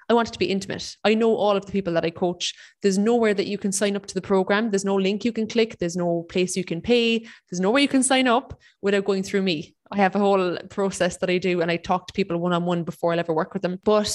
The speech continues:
uh, yeah, it's a great question. Like, obviously, uh, when, when you're saying about the market, uh, at the moment it's worldwide. And look, I, I'm not gonna box myself off to just solely an Irish market. I want to help more than, say, just Irish people, but also from a, a financial standpoint or, like, a,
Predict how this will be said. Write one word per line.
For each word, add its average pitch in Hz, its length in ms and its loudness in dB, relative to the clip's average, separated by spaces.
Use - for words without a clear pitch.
uh, 208 260 4
yeah, 285 220 -2
it's - 120 -8
a - 40 -12
great 247 180 2
question. 220 440 -2
Like, 190 180 -2
obviously, 208 720 -2
uh, 208 200 4
when, 220 160 -2
when 214 120 -2
you're 214 120 -2
saying 240 180 0
about 220 380 -2
the 190 80 0
market, 262 580 0
uh, 214 340 4
at 196 120 -8
the 202 80 -4
moment 208 260 -2
it's 196 140 -8
worldwide. 190 680 2
And 175 380 -6
look, 190 200 -2
I, 185 160 2
I'm 185 120 -2
not 185 140 -4
gonna 180 120 -2
box 185 260 0
myself 185 300 -4
off 175 200 -2
to 185 100 -2
just 185 220 -2
solely 185 240 2
an 175 60 0
Irish 175 220 0
market. 180 480 -2
I 185 160 4
want 175 200 -2
to 196 80 -4
help 180 240 -2
more 180 180 0
than, 170 160 -2
say, 170 240 0
just 175 240 -4
Irish 185 240 0
people, 226 380 2
but 247 80 0
also 269 260 0
from 165 200 -8
a, 160 280 -2
a - 40 -12
financial 180 500 -2
standpoint 180 520 -2
or, 175 120 2
like, 170 180 0
a, 170 300 2